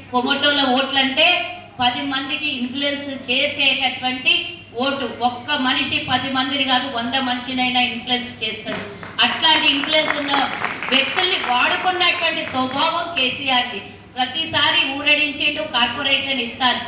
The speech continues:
నేనే కళ్ళారా చూసినటువంటి సాక్ష్యాలు. ప్రతి బై ఎలక్షన్లలో చెప్పినటువంటి కేసీఆర్, "మీరు పోండి, పని చేసుకోండి, కార్పొరేషన్ ఇస్తా" అంటే మేము ఏమన్నా అడుగుతింటున్నాం?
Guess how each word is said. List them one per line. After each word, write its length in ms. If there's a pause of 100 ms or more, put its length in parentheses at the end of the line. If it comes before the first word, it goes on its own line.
(300)
నేనే 600 (760)
కళ్ళారా 540
చూసినటువంటి 520
సాక్ష్యాలు. 920
ప్రతి 480
బై 140
ఎలక్షన్లలో 800
చెప్పినటువంటి 680
కేసీఆర్, 560 (380)
"మీరు 140
పోండి, 240
పని 220
చేసుకోండి, 540
కార్పొరేషన్ 880
ఇస్తా" 240
అంటే 280
మేము 240
ఏమన్నా 200
అడుగుతింటున్నాం? 680